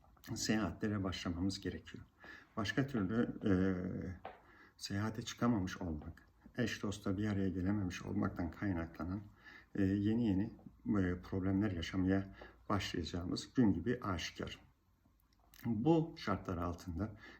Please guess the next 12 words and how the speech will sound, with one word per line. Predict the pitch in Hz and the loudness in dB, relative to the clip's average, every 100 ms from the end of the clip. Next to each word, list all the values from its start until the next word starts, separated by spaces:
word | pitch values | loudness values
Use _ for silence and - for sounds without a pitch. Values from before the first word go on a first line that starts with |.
| _ | _
biz | 156 143 | 4 4
de | 98 95 - | 2 0 -4
gerek | - - 123 - | -2 0 0 -2
tur | - 135 - | -2 -2 0
araçlarımızda, | 107 101 - 98 92 92 - 98 101 - - - - | 0 0 0 -2 2 2 2 0 0 -4 -16 -18 -6
e, | 107 98 | -6 -2
kapasitenin | - 110 101 - 107 | -2 -2 -2 2 4
altında | 123 95 - 113 | 4 2 0 0
yolcu | 107 95 95 - | 2 4 4 0
kabul | 98 90 | -4 -2
ederek, | - 87 - - - _ _ | -2 -4 -6 -12 -20 _ _
gerekse | - 131 131 - 101 | 2 2 2 -2 -2